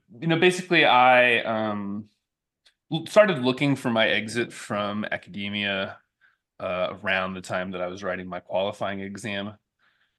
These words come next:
um, which would be, God, I think two thousand seventeen or so. Um,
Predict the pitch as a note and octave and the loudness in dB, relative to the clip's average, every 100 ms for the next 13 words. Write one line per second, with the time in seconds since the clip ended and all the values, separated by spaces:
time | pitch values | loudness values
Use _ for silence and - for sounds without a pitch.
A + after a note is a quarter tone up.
0 | - F#2+ F2+ F2+ F2+ F#2 F#2 F2+ - E2 | -14 -10 -10 -10 -10 -12 -14 -16 -18 -20
1 | - E2+ F2 E2+ - E2+ E2+ D#2+ F#2+ - | -20 -18 -18 -18 -16 -12 -12 -14 -18 -18
2 | F#2+ F2+ F2 F2 F2 F#2+ _ _ _ _ | -14 -12 -12 -12 -20 -20 _ _ _ _
3 | _ _ _ _ _ _ - F#2+ F2 - | _ _ _ _ _ _ -16 -16 -16 -20
4 | - F#2 F2+ F#2 F2+ F2+ - F2+ F2 F2 | -20 -18 -18 -16 -16 -14 -12 -10 -10 -14
5 | - G2 F2+ F2+ G2 | -12 -10 -10 -10 -14